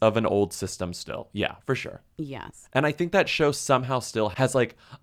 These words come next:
Speaker 1: a, a baffling relevance to this day. I have no idea how this show, of all the
Speaker 2: <laughs>
Speaker 1: weird Friday night T G I F shows,
Speaker 2: Right, like,
Speaker 1: like,
Speaker 2: why is it
Speaker 1: there were
Speaker 2: Full
Speaker 1: so many better
Speaker 2: House?
Speaker 1: ones.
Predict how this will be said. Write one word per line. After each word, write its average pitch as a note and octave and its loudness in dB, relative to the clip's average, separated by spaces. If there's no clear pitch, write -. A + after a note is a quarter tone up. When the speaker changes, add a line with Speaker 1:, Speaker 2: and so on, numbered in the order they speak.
Speaker 1:
a, B2+ 2
a A2+ 4
baffling A#2 0
relevance F#2 -4
to - -2
this F#2 -6
day. E2+ -2
I F#2 0
have G2 0
no G2+ 2
idea A2 0
how F#2+ -2
this - -4
show, E2+ -4
of - 2
all G#2+ 4
the C3+ 2
Speaker 2:
<laughs> G#2+ 0
Speaker 1:
weird A2 2
Friday G#2+ 2
night G2 -4
T - -4
G A2 0
I F#2+ 6
F F#2 0
shows, - 0
Speaker 2:
Right, D#4+ 4
like, C#4 4
Speaker 1:
like, F#3 0
Speaker 2:
why A3+ 10
is D4+ 8
it D4 4
Speaker 1:
there D3 8
were C#3+ 4
Speaker 2:
Full B3 6
Speaker 1:
so E3 10
many F3 4
better A#2+ 8
Speaker 2:
House? F#2 6
Speaker 1:
ones. F#2 -2